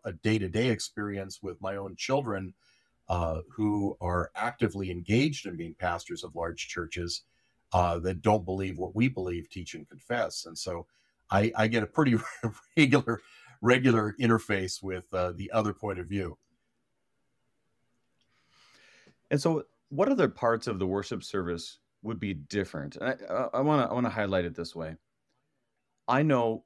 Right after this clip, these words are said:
Speaker 2: for me, some of the same temptations that you mention are a temptation of mine, where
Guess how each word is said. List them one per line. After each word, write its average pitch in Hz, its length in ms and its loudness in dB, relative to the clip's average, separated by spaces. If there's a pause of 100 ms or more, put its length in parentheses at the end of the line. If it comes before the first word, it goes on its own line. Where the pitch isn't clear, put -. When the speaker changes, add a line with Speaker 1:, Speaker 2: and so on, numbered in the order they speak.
(120)
Speaker 2:
for - 180 -4
me, 127 440 4
some 139 180 0
of 147 60 2
the 139 40 0
same 123 220 0
temptations 113 640 -6
that 95 100 -6
you 104 160 -6
mention 87 640 -6 (300)
are 156 140 4
a 160 60 2
temptation 123 600 0
of 101 160 -10
mine, 98 520 -6
where 107 440 0